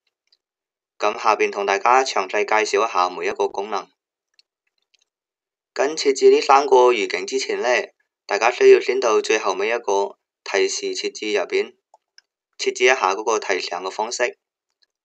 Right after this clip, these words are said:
呢度可以揀即係冇聲音、系統聲音或者自定義聲音。一般直接，直接就使用嗰個系統聲音就可以啦。點擊一下就可以選中。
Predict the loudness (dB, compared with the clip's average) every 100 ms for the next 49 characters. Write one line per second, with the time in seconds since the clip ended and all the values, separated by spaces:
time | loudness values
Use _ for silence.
0 | _ _ _ -4 0 4 2 4 0 0
1 | -2 -2 -2 -6 -4 -4 -2 -2 -2 0
2 | 0 0 -6 _ _ _ -8 -6 -4 -6
3 | -4 -2 2 0 0 _ -8 -2 -2 -4
4 | -8 -6 -6 -6 -4 -4 -6 -8 _ -20
5 | _ _ _ -6 -2 -2 2 0 0 -4
6 | -4 -2 0 0 -4 -2 -2 -2 -2 -2
7 | -4 -2 -6 -6 -6 -4 -4 -6 -10 -10
8 | -10 -10 _ _ _ _ _ -8 0 2
9 | 2 0 -4 -4 -6 -6 -10 -8 -8